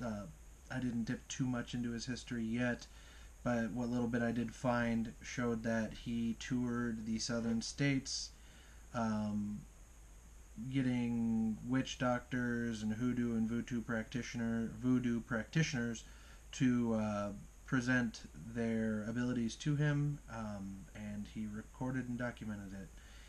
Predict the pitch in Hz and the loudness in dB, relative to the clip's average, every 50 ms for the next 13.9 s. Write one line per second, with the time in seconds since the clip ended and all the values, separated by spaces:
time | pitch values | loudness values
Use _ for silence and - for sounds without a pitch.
0 | - - - - 127 120 117 120 120 117 113 113 113 110 110 - - - 123 123 | -18 -14 -8 -6 -4 -2 -2 0 0 0 0 0 0 0 -2 -2 0 2 4 4
1 | 123 123 117 113 - - - 131 123 120 120 117 117 110 107 107 117 117 117 113 | 4 2 2 -2 -4 -2 0 0 2 2 2 2 0 0 0 0 0 2 2 4
2 | 113 110 107 104 101 - - - 113 113 117 - - - - - - - - 104 | 4 2 2 0 -2 -4 -4 -2 0 0 0 -2 -4 -4 -6 -6 -6 -8 -8 -8
3 | 95 92 92 95 - - 123 123 123 - - 95 92 - - - 110 110 113 117 | -8 -8 -8 -8 -4 -2 0 0 0 0 -4 -6 -6 -6 -4 0 0 2 2 2
4 | 113 110 107 104 98 98 101 110 104 107 104 104 104 98 104 104 104 101 104 104 | 2 2 2 0 0 -2 -2 -2 0 0 -2 -2 -2 -4 -4 -4 -4 -2 -4 -4
5 | 90 - 107 107 101 95 95 92 - - - 120 113 110 101 101 92 - 107 - | -4 -6 -6 -6 -6 -6 -6 -8 -6 -2 -2 0 0 0 0 -2 -4 -4 -6 -6
6 | - - 95 98 107 101 110 117 120 - - - - - - - - 214 240 226 | -6 -8 -6 -4 -2 -2 -2 -2 -4 -6 -10 -14 -14 -12 -14 -8 0 4 4 6
7 | - - 254 214 - 214 196 185 180 170 - - - - 165 160 160 151 143 135 | 8 8 8 8 6 6 6 6 6 4 2 2 2 6 6 8 8 8 8 8
8 | 131 135 131 139 131 110 98 82 76 98 107 110 107 - - - - - - - | 6 6 6 6 6 4 2 -2 -6 -6 -6 -6 -6 -6 -6 -8 -10 -12 -18 -18
9 | - - - - - - 107 110 107 - - - - - - - - - - - | -18 -18 -18 -16 -12 -8 -6 -2 -2 -2 -2 -4 -6 -12 -18 -18 -18 -18 -16 -16
10 | - - - - - - - 131 - - 147 139 139 135 135 131 131 131 123 123 | -16 -16 -16 -18 -14 -8 -6 -6 2 6 8 10 10 10 8 6 4 4 4 6
11 | 127 127 120 120 120 117 - - 123 123 113 - 123 120 110 - 123 117 110 107 | 4 4 4 4 2 2 2 2 0 0 0 0 0 0 0 0 0 0 0 0
12 | - - 120 117 113 110 110 113 113 - 123 120 113 107 104 101 101 101 101 - | 0 0 0 2 2 2 2 0 0 -2 -2 0 0 0 -2 -4 -6 -8 -8 -6
13 | - 117 113 110 110 107 107 110 117 113 - - 120 120 120 123 131 | -4 -2 0 0 0 0 2 2 0 0 0 0 0 0 0 -2 -2